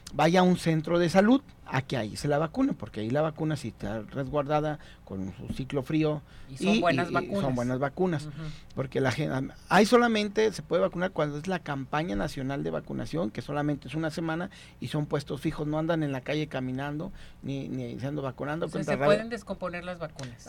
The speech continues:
Speaker 1: Ah, sí,
Speaker 2: porque
Speaker 1: pues,
Speaker 2: no las traen en
Speaker 1: eh,
Speaker 2: un, en, en,
Speaker 1: así
Speaker 2: en
Speaker 1: es.
Speaker 2: frío.
Speaker 1: En frío, como debe de ser, lo ponen en hielera, pero pues las pasean varias horas, después se les acaba el frío y les siguen, y pues así las pasean, después las vuelven a, a refrigerar y bueno,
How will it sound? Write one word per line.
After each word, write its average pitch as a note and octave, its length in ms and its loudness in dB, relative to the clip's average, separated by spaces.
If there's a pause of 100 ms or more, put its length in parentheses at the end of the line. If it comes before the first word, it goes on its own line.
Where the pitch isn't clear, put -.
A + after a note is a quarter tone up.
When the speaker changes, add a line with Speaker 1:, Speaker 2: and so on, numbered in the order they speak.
Speaker 1:
Ah, - 120 -10
sí, - 100 -10 (160)
Speaker 2:
porque G#3 220 0
Speaker 1:
pues, F#3 60 6
Speaker 2:
no G3+ 80 4
las G#3 180 2
traen G#3 320 2
en G3+ 140 2
Speaker 1:
eh, G3 100 2
Speaker 2:
un, F#3+ 280 -4
en, E3+ 160 -2
en, D#3+ 260 -4
Speaker 1:
así E3 180 0
Speaker 2:
en B2 60 -2
Speaker 1:
es. - 40 -12
Speaker 2:
frío. G#3+ 300 -2 (160)
Speaker 1:
En B2+ 240 0
frío, F3+ 320 6
como C3+ 200 0
debe C#3+ 200 4
de E3+ 100 2
ser, E3+ 300 4
lo A#2+ 180 -8
ponen E3+ 320 2
en E3+ 140 4
hielera, E3 360 4
pero D3+ 160 -2
pues C3 200 -6
las A#2+ 120 -2
pasean C3+ 360 -2
varias D3+ 340 2
horas, G3 320 2
después D3 320 -2
se B2+ 100 -4
les A#2 200 -2
acaba E3 280 4
el D#3+ 120 2
frío F#3+ 200 4
y F#3+ 60 6
les C#3+ 140 2
siguen, D3+ 280 0 (360)
y C3+ 120 0
pues A#2+ 200 -6
así A#2+ 180 -2
las D#3 160 0
pasean, D#3 400 -2
después C#3+ 260 -2
las C3+ 120 2
vuelven C#3+ 360 2
a, B2+ 220 -6
a B2 140 -8
refrigerar C3+ 640 0
y C3+ 80 -2
bueno, G#2 180 -6